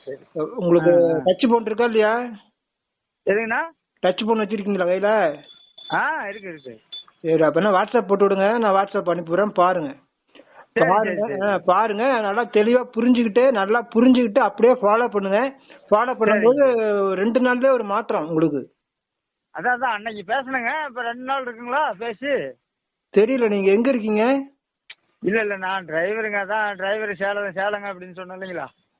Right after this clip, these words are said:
Speaker 2: ஆமா, நேத்து காலையில
Speaker 1: குலதெய்வம் கூட,
Speaker 2: பேசுனீங்க.
Speaker 1: ஆ,
Speaker 2: நேத்து, நேத்து
Speaker 1: குல-,
Speaker 2: காலையில.
Speaker 1: குலதெய்வம் கூட, குலதெய்வ சாமி கூட காவேட்டிப்பட்டியில் இருக்கு அப்படின்னு சொன்னேன்.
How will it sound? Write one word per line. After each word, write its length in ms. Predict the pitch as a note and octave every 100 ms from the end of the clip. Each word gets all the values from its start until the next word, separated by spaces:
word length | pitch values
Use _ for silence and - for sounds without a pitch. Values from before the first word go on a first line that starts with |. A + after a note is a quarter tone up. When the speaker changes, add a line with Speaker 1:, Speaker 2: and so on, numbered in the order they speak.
| -
Speaker 2:
ஆமா, 680 | F3 F3 E3 F#3+ G3 D#3 C#3 -
நேத்து 240 | F#3 G3+
காலையில 420 | G3+ G3 A3+ A3+
Speaker 1:
குலதெய்வம் 60 | G3
கூட, 160 | G3 E3+
Speaker 2:
பேசுனீங்க. 340 | G3 G#3 E3 -
Speaker 1:
ஆ, 100 | G3
Speaker 2:
நேத்து, 260 | F#3 G#3+ G3+
நேத்து 320 | E3+ G3+ G3
Speaker 1:
குல-, 160 | G#3 G3
Speaker 2:
காலையில. 140 | F3+
Speaker 1:
குலதெய்வம் 320 | A#3 A#3+ A#3
கூட, 440 | A3+ A#3 A#3+ A3 G3 _ _ _ _
குலதெய்வ 340 | G3+ A#3+ B3+
சாமி 280 | G#3 A3+ A3+
கூட 160 | A3 A#3
காவேட்டிப்பட்டியில் 600 | G#3+ A3+ A3+ G#3 G#3 G3+
இருக்கு 280 | G3 F#3+ G3+
அப்படின்னு 180 | F#3 F3
சொன்னேன். 360 | E3+ E3 C3+